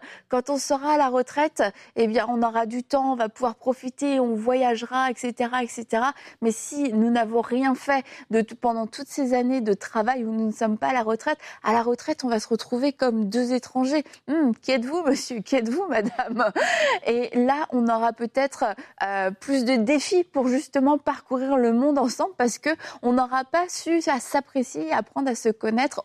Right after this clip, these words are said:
au quotidien. Ou encore à nos dix ans, nos vingt ans de mariage, comme je disais. Bref, dans le futur, on ne peut pas construire un mariage en vivant soit dans le futur, soit sur un souvenir. « Oui, mais tu te rappelles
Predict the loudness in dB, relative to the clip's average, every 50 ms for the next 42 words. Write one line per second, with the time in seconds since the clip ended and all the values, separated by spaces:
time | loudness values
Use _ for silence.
0 | _ 0 2 2 2 0 -4 _ -6 -4 -4 -4 -4 -6 -8 -8 -4 0 0 -2
1 | -2 -4 -14 -20 -18 -16 -6 0 2 2 4 4 2 2 0 0 0 0 -2 -4
2 | -6 -6 -8 -6 -6 -6 -6 -4 -4 -4 -2 0 2 2 2 0 0 -2 0 0
3 | -2 -2 -2 -2 -2 0 0 0 0 2 2 0 0 -2 -4 -4 -4 -4 -2 -2
4 | -2 -2 -2 -2 -2 -2 0 0 0 0 -2 -8 -20 -20 -20 -16 -8 -4 -4 -2
5 | -2 -2 -4 -4 -10 _ _ _ _ -14 -6 -2 0 0 0 0 -2 0 0 0
6 | 0 -2 -2 0 2 2 2 0 -2 -4 -12 -18 _ -2 0 2 2 4 2 2
7 | 0 0 -4 -4 -2 0 -2 -2 0 -2 -4 -4 -4 -4 -4 -2 -2 0 0 0
8 | 2 2 2 2 2 2 0 -2 -2 0 0 0 2 2 0 -2 -2 -2 0 0
9 | 0 0 -2 -4 -12 -20 _ _ -18 -12 -4 0 2 2 2 2 2 2 0 0
10 | 0 0 0 0 0 -2 -4 -2 -2 -2 -4 -8 -18 -14 -10 -6 -2 2 2 2
11 | 2 0 -2 -2 -2 0 0 0 0 0 0 2 2 4 4 4 4 2 0 -4
12 | -4 -2 0 2 2 2 4 4 4 4 2 2 0 -2 -2 -2 -2 -2 -2 -2
13 | -4 _ _ -2 0 2 2 4 4 4 6 4 4 2